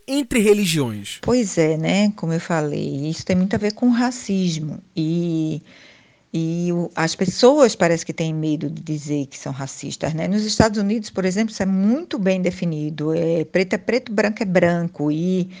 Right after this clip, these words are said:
Speaker 2: e, e quem é realmente racista diz que é racista, assume isso, né? Então, você sabe quem é o seu inimigo, né? Aqui no Brasil, a gente não sabe quem é nosso inimigo, a gente não sabe quem é racista porque as pessoas não assumem isso, né?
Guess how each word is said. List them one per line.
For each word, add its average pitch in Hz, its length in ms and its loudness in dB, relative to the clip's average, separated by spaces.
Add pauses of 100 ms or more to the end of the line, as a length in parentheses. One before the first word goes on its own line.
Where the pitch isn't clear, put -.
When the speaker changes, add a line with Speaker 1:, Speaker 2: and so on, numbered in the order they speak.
(340)
Speaker 2:
e, 165 420 -4 (280)
e 165 120 -6
quem 220 400 4
é 220 40 4
realmente 202 460 4
racista 208 600 0
diz 208 360 0
que 220 80 -2
é - 20 2
racista, 185 640 -2
assume 202 680 2
isso, 175 260 -6
né? 165 100 -2
Então, 190 380 0 (260)
você 208 220 2
sabe 208 300 2
quem 190 260 0
é 196 40 0
o 202 80 -2
seu 185 220 0
inimigo, 165 760 0
né? 170 180 -2
Aqui 185 160 -8
no 190 80 -4
Brasil, 185 280 0
a 233 40 -4
gente 247 160 -2
não 247 80 0
sabe 240 240 -4
quem 233 160 -2
é 220 40 0
nosso 220 280 -4
inimigo, 190 460 2
a 170 40 2
gente 180 140 -2
não 190 140 -4
sabe 208 340 0 (380)
quem 220 280 6
é 208 80 6
racista 208 560 2
porque - 220 -2
as 208 80 -2
pessoas 214 400 -2
não 202 160 -2
assumem 233 720 -2
isso, - 260 -10
né? 202 260 -2